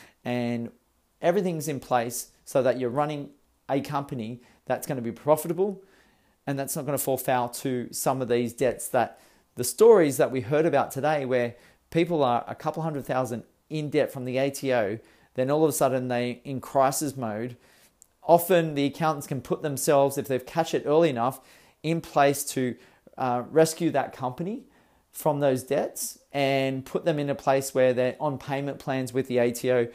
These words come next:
or other measures. But really the importance of it was for small and medium business owners to be aware of, to have that strong communication and make sure that they're filling out the,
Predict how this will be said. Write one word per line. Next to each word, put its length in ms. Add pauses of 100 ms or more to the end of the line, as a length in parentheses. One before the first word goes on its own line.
(240)
or 180
other 180
measures. 580 (300)
But 220
really 320
the 120
importance 560
of 280
it 200
was 300
for 100
small 260
and 80
medium 320
business 340
owners 400 (340)
to 100
be 240
aware 440
of, 260 (360)
to 100
have 200
that 160
strong 320
communication 840 (540)
and 480
make 260
sure 240
that 160
they're 160
filling 400
out 220
the, 360